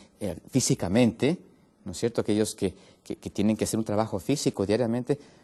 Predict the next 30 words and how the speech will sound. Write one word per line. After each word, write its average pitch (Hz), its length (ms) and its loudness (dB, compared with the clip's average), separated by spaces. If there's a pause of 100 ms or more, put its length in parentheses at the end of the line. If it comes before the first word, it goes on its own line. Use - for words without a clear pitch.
pueden 120 260 0
beneficiarse 135 720 2
del 113 80 -4
consumo 104 520 0
del 95 200 2
banano, 101 480 0 (360)
precisamente 123 560 4
porque, 101 320 0
como 98 200 0
decíamos, 117 500 2 (300)
tiene 120 260 6
fructosa, 123 800 6 (680)
que 104 120 2
es 95 100 0
un 104 80 2
carbohidrato 101 560 4
que 98 160 4
entra 110 260 4
fácilmente 113 600 2
a - 20 4
las, 127 240 2 (320)
a, 101 100 0
a 104 220 0
las, 101 260 4
a 110 160 4
las 98 260 4
sangres, 120 440 2
al, 104 180 -4
al 107 80 -4
sistema, 139 540 2